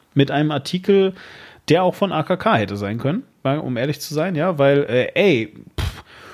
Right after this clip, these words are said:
lass mal einfach Meinungsfreiheit einschränken. Das hat bei Rezo schon so gut geklappt. <laughs> Ja.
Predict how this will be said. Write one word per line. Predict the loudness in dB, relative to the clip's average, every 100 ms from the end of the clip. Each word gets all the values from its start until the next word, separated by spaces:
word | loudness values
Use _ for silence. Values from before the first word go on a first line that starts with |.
| -20 -20 _ _ -2
lass | 0 4
mal | 4 2
einfach | 2 2
Meinungsfreiheit | 2 0 -2 -2 -2 -2 -2
einschränken. | -6 -6 -8 -10 -12 -8
Das | -4
hat | 0
bei | 4
Rezo | 6 6 4 4
schon | 4 2
so | 0
gut | -2 -4
geklappt. | -8 -8 -10 -10 -8
<laughs> | -8 -12 -10 -2
Ja. | 0